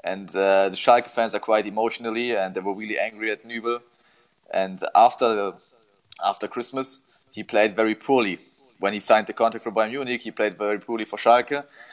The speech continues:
had some mistakes, and, uh, they changed the goalkeeper to Markus Schubert,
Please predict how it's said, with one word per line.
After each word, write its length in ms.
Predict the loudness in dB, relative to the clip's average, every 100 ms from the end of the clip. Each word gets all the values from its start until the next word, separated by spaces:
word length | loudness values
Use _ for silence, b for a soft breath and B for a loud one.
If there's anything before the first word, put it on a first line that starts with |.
| b b b
had 220 | 2 2
some 160 | 2 -4
mistakes, 640 | -6 2 4 4 0 -6 -8 _ -6
and, 340 | -4 -4 -4
uh, 200 | -4 -4 -8 _
they 120 | -10
changed 340 | -4 -2 -4 -6
the 60 |
goalkeeper 480 | -4 -4 -4 -8 -8
to 140 | -4
Markus 340 | 4 4 4 -6
Schubert, 420 | -4 0 0